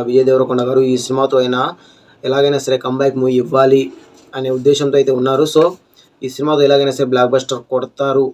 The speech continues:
అని అనుకుంటున్నారు అభిమానులు కూడా, ఎంతో ఈగర్గా అయితే వెయిట్ చేస్తున్నారు ఫ్రెండ్స్. And అలాగే ఈ సినిమా ప్రీ బుకింగ్స్ వచ్చి అసలు ఇప్పటి వరకు విజయ్ దేవరకొండ గారి కెరీర్లో ఎప్పుడు జరిగిన రేంజ్లో ఈ సినిమాకి అయితే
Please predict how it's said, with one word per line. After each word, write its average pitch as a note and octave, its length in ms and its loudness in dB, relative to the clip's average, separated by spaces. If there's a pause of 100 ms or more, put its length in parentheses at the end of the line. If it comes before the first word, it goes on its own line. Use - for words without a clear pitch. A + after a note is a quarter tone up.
అని B2+ 160 -6
అనుకుంటున్నారు B2+ 460 -4
అభిమానులు B2+ 440 -2
కూడా, B2 180 0
ఎంతో B2 220 -2
ఈగర్గా B2+ 340 2
అయితే B2+ 140 0
వెయిట్ A#2+ 240 -4
చేస్తున్నారు B2+ 260 -2
ఫ్రెండ్స్. C#3 200 -2
And B2+ 100 -2
అలాగే C3 240 4
ఈ B2+ 100 2
సినిమా C3 280 -2 (540)
ప్రీ C#3 200 -2
బుకింగ్స్ C#3 400 -4
వచ్చి C3+ 320 -2
అసలు C3 200 -4
ఇప్పటి B2+ 280 -2
వరకు C3 220 2
విజయ్ B2+ 300 4
దేవరకొండ C3 360 4
గారి B2 280 0
కెరీర్లో C3+ 360 2 (100)
ఎప్పుడు B2+ 300 -2
జరిగిన C3+ 320 2
రేంజ్లో C3 340 4
ఈ B2+ 80 2
సినిమాకి C3 380 0
అయితే B2 180 2